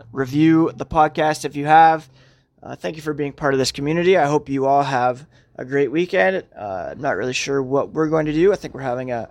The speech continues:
family pool party on Sunday. Uh, just enjoying these last days of March break here in August. And also, uh, yeah, like I said the other day, I've caught up on Billions, so, um,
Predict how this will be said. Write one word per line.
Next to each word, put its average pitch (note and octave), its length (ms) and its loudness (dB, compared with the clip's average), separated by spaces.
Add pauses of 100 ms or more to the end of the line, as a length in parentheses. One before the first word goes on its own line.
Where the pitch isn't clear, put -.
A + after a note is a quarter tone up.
family C3+ 520 -4
pool F#3 320 0
party F3+ 480 2
on C3 180 -6
Sunday. G#3 580 0 (540)
Uh, A2 180 -8
just C3 260 -10
enjoying C#3 640 -2
these C#3+ 220 -4
last C3+ 360 0
days C3+ 400 -4
of A2+ 220 -8
March C3 360 -8
break D#3 460 0
here C#3+ 240 -6
in A#2 160 -10
August. D3+ 640 -2 (760)
And C3+ 480 -2
also, C3+ 1000 -2 (160)
uh, - 720 -10
yeah, F3+ 180 0
like C#3 180 -2
I C#3 40 -2
said C#3 260 -6
the C#3 120 -2
other C3+ 120 0
day, C3 200 0
I've G#2+ 160 -6
caught C#3+ 200 0
up C#3 140 -2
on B2 140 -6
Billions, D3 420 -2
so, C3 400 -6 (640)
um, A#2 960 -4